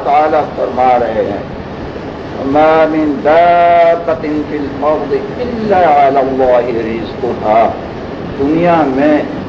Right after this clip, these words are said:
دنیا میں کوئی مخلوق ایسی نہیں اللہ نے جس کے رزق کا ذمہ نہ لیا۔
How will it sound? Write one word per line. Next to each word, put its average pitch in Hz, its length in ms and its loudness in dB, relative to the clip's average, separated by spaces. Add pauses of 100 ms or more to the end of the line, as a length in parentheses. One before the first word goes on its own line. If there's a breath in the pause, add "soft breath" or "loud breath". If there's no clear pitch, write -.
(120)
دنیا 160 460 0 (160)
میں 165 260 2 (300)
کوئی 285 500 2
مخلوق 185 1040 2
ایسی 156 380 0 (140)
نہیں 147 460 0 (600)
اللہ 156 280 0 (120)
نے 165 100 -2 (120)
جس 147 100 -2 (140)
کے 156 60 2
رزق 170 600 0
کا - 120 -2 (160)
ذمہ 147 220 2
نہ 120 140 -2
لیا۔ - 400 -8